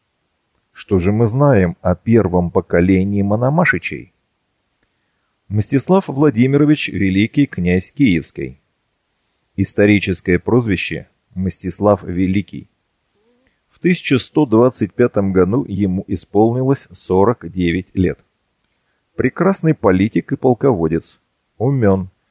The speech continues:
крут, беспощаден. На великокняжеском столе ему самое место. Способен руководить державой,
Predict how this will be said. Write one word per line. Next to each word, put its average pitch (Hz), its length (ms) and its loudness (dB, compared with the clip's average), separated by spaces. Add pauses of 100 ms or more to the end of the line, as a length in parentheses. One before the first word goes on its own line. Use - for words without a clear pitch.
(160)
крут, 95 460 0
беспощаден. 85 1080 -2 (920)
На 120 280 2
великокняжеском 120 920 0
столе 85 400 0
ему 92 340 -2 (180)
самое 87 520 -2
место. 117 400 -6 (960)
Способен 131 560 0
руководить 107 560 0
державой, 87 680 0